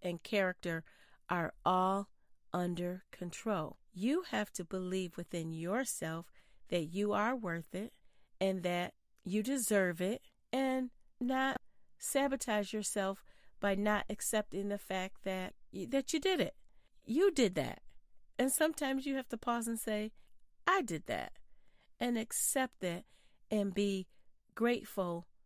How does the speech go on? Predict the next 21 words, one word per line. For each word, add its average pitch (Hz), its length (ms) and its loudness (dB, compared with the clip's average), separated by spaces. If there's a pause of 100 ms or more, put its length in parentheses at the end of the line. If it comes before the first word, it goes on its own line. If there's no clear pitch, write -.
(120)
for 190 420 -2
who 180 300 -4 (280)
you 233 260 -2
are. - 340 -8
Number 277 220 0
six, - 480 -4 (400)
overindulgence. 226 840 -2 (380)
Overindulgence 220 1080 2
is 190 280 -2 (320)
the 202 200 -2
action 196 680 -2 (580)
or 190 260 2
fact 202 640 -2
of 196 140 -4
having 180 500 -2 (400)
too - 280 0
much 202 420 0
of 180 160 -6
something 170 640 -4 (480)
enjoyable. 180 800 -2 (640)
It's - 540 -2